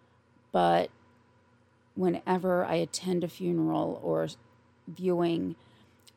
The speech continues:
I just, I want that person to feel that they're not alone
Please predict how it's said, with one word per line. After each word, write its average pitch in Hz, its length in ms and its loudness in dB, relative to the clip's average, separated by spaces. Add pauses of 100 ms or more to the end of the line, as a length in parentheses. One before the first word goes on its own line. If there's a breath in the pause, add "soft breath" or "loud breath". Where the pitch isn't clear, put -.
(180)
I 202 100 0
just, 214 360 -2 (380)
I 190 60 0
want 214 260 0
that 226 200 0
person 185 380 -2
to 165 60 -4
feel 175 720 2
that 170 160 -2
they're 170 160 2
not 165 260 4
alone 160 640 2